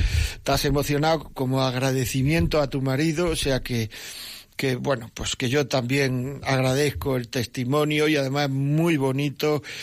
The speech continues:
Y además es que, claro, es, algunas veces yo digo que querer los cariños de nuestro cariño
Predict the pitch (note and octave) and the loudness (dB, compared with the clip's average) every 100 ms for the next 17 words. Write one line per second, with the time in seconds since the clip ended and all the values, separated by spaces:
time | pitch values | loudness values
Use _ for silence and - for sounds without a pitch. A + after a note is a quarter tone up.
0 | - - B2+ C#3 D3 C#3+ - D#3+ C#3 - | -10 -4 0 0 0 -2 -2 -2 -2 -4
1 | E3 D#3 D3 - D#3 C3 - C3+ B2 F3 | -2 0 -2 -2 -2 -2 -2 -4 -2 0
2 | F3 E3+ E3 D3+ D3+ D#3 D#3 C#3+ C#3+ C3 | 2 0 0 0 0 0 0 0 0 0
3 | - - - - - D3+ D3+ A3 F3+ - | -2 -14 -18 -12 0 2 4 2 0 -4
4 | D3+ D3+ C3+ - C#3 C#3 F3+ E3+ C#3+ A#2+ | -2 -2 -2 -4 -4 -2 -4 -2 -2 -4
5 | - - C3 A#2 B2 G#2+ - F3 D#3+ D3 | -12 -10 -6 -6 -6 -6 -4 -2 0 0
6 | D3+ C3 A#2 C3+ | 0 0 -2 -4